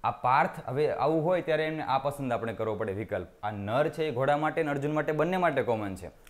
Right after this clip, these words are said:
પણ પાર્થ તો એ અર્જુન માટે જ શબ્દ મુકાય છે. એટલે આવું પણ પરીક્ષામાં ઘણીવાર અલગ અલગ રીતે પૂછાયું છે. એટલે એવા જ પાંચ પ્રશ્નો તમારા માટે તૈયાર કર્યા છે કે જે,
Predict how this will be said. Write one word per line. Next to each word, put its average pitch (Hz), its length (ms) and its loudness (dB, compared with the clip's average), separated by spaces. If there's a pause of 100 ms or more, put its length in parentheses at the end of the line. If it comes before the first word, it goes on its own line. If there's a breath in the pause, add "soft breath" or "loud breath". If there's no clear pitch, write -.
પણ 117 140 -4
પાર્થ 127 400 2
તો 147 200 0
એ 147 80 4
અર્જુન 135 480 2
માટે 127 320 0
જ 127 140 -6
શબ્દ 113 220 -4 (520 loud breath)
મુકાય 113 360 0
છે. 113 120 -6
એટલે 107 120 -6
આવું 131 200 0
પણ 151 200 0 (360 soft breath)
પરીક્ષામાં 131 420 0
ઘણીવાર 139 380 4 (240 loud breath)
અલગ 175 220 6
અલગ 180 180 6
રીતે 139 220 2
પૂછાયું 120 380 2
છે. 113 80 0
એટલે 120 160 0
એવા 170 260 6
જ 165 120 2
પાંચ 143 300 0
પ્રશ્નો 139 340 -2
તમારા 127 300 2
માટે 123 160 0
તૈયાર 117 240 2
કર્યા 120 260 4
છે 104 120 -4
કે 101 80 -4
જે, 135 320 0